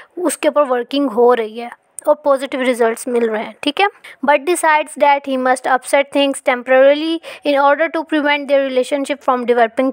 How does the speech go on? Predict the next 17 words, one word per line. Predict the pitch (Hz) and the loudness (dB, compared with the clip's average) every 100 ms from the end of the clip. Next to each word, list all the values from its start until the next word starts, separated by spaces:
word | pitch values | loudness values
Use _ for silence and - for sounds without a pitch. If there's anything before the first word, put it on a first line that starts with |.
| - | -2
too | 302 | -2
qu-, | 269 262 - | 0 0 0
quickly। | - 269 247 220 - _ - - | -2 -2 -2 -6 -8 _ -14 -4
अब | 269 | -2
उनका | 285 269 269 | -2 -2 0
रिलेशनशिप | 269 262 311 311 311 277 | 2 0 -4 -6 -6 -4
जो | 311 277 | -2 0
था | 269 262 | 2 2
वो | 262 254 226 | 2 -2 0
बहुत | 247 254 | 4 4
ज़्यादा | 247 247 233 269 285 _ - | 2 0 2 0 0 _ 0
तेज़ी | 262 277 311 | 2 0 -2
से | 330 | 0
आगे | 269 240 294 | 0 2 0
बढ़ | 311 302 | 4 4
रहा | 285 | 4
था, | 285 294 | 2 2